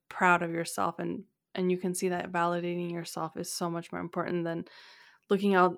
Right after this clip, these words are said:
all these huge, giant milestones that people are showing off on Instagram and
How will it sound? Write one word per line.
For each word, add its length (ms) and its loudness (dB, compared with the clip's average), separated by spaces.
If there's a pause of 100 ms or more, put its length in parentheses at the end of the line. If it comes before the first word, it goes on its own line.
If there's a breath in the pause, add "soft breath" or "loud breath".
(280)
all 140 8
these 220 2
huge, 720 -2
giant 440 4
milestones 760 2
that 280 2 (420)
people 240 0
are 600 2 (200)
showing 420 0
off 200 -4
on 120 -8
Instagram 760 -4
and 240 -10